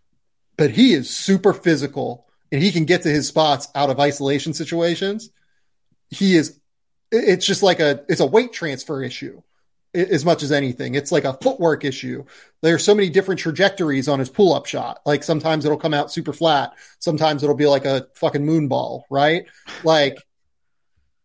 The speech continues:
it, it's, but when he gets balanced, he has real touch.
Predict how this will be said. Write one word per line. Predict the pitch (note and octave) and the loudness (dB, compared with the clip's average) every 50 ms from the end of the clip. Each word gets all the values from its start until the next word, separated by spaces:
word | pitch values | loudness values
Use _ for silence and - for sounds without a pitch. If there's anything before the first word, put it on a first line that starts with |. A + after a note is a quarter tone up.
| _ _ _ _ _ _ _ _ - | _ _ _ _ _ _ _ _ -8
it, | A3 A3+ - | -6 -2 0
it's, | F#3+ E3+ E3+ - - - | -2 -2 0 -4 -6 -8
but | C#4+ - A3 E3 F#3+ G3 F3 | -8 -10 -2 2 2 4 6
when | F#3 G#3+ A3 | 6 4 4
he | G3 G#3+ F#3 | 2 -2 0
gets | D#3 G3+ G3 G3 - | 0 0 0 0 -2
balanced, | - D3 C#3 D3 F3+ G#3+ B3 C#4 C#4+ C#4 - - - - _ _ | -6 -6 -2 0 0 0 0 0 -2 -4 -6 -8 -10 -14 _ _
he | - A3 | 0 0
has | A#3+ D3 A#2+ | 2 0 0
real | A#2+ B2+ F3 A#3+ A3 E3 C#3 | -4 -2 2 2 2 2 2
touch. | - - A3+ C4+ F#3+ - - - - - - | -2 -2 0 0 0 -2 -4 -10 -16 -18 -20